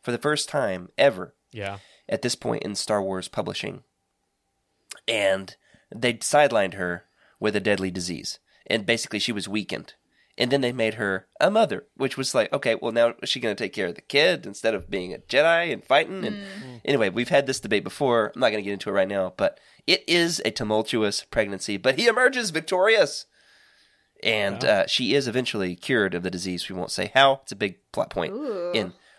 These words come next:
Speaker 1: the new Jedi Order. So, Emily, if you're keeping count, so far, we've had how many children? One, two, three,
Speaker 3: Four.
Speaker 1: four children.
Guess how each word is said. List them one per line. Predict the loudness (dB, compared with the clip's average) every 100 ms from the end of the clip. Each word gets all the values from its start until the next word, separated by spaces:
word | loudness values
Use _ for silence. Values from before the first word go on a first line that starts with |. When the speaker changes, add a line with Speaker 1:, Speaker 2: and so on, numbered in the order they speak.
| _ _
Speaker 1:
the | -6
new | -2 -2
Jedi | -2 0 4 4 2
Order. | -2 -2 -2
So, | 0 2
Emily, | 2 2 0
if | -2
you're |
keeping | -6 -8 0
count, | 2 2 -2 -20 -20 _ _ _ _ _ _
so | -6 -2
far, | 2 2 2
we've | -2
had | -4 0
how | 0
many | 0
children? | -2 -2 -2 -8 -18 _ -10
One, | 0 0 0
two, | -4 -4
three, | -2 -2
Speaker 3:
Four. | -2 -6 -14 -20 _ _
Speaker 1:
four | -20 0 2 2
children. | 2 0 -2